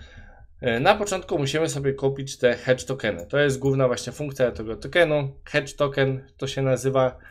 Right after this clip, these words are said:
Musimy sobie kupić te tokeny. Możemy je kupić albo bezpośrednio tutaj na platformie, za Bitcoina na przykład,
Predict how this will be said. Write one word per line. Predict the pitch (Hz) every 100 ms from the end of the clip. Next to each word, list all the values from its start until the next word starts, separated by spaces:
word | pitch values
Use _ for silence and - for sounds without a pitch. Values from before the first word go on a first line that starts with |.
| - -
Musimy | 127 160 190 180
sobie | 160 135 139
kupić | 139 135 123
te | - 113
tokeny. | 117 107 92 85
Możemy | 123 139 160 147
je | 135
kupić | 135 127
albo | 143 135
bezpośrednio | 135 135 - 131 135 139 131 123
tutaj | - 131
na | 117
platformie, | - 120 - 165 151 143 131
za | 120
Bitcoina | 117 - 156 151
na | 139
przykład, | 135 135 127 120